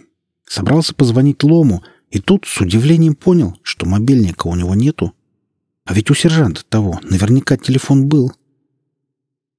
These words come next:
Впрочем, святые с иконой, видимо, хранили Велеса. В бардачке нашелся забытый кем-то мобильник.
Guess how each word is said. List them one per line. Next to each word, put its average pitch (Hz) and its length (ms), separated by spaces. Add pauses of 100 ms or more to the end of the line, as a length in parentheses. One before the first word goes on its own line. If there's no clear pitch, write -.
(260)
Впрочем, 190 580 (140)
святые 156 640
с - 140
иконой, 147 400
видимо, 117 340
хранили 110 460
Велеса. 90 500 (440)
В 98 120
бардачке 117 500
нашелся 123 520
забытый 95 420
кем-то 98 320
мобильник. 82 640